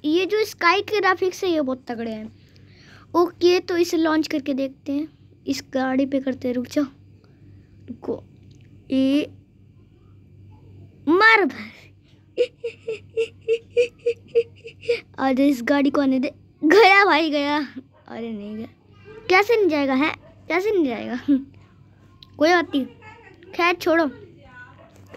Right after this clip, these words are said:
आ जाओ। तो यहाँ पे एक bike है। अबे कितना स्लो चल रहा है भाई। अच्छा, अच्छा, इससे दौड़ता है। Okay, bike के, bike के जो मतलब design है वो बड़े तगड़े हैं, Bike के जो design है।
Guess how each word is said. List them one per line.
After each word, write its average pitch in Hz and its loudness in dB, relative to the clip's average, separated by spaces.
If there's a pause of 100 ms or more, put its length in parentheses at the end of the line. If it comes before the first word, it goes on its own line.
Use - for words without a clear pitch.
(1160)
आ 262 2
जाओ। 311 2
तो 311 -2
यहाँ 320 2
पे 359 -2
एक 349 -2
bike 254 -2
है। 339 2 (160)
अबे 440 -4
कितना 370 -2
स्लो 349 0
चल 330 0
रहा 330 2
है 320 0
भाई। 285 -2 (120)
अच्छा, 277 -2
अच्छा, 262 -4 (140)
इससे 285 -2
दौड़ता 277 -2
है। 233 -12 (1160)
Okay, 302 2
bike 285 2
के, 359 -2
bike 262 0
के 359 0
जो 359 0 (880)
मतलब 240 -6
design 262 0
है 370 2
वो 269 2
बड़े 311 -2 (160)
तगड़े 277 -2
हैं, 294 -4
Bike 254 -4
के 294 -2
जो 277 0
design 240 -6
है। 269 -4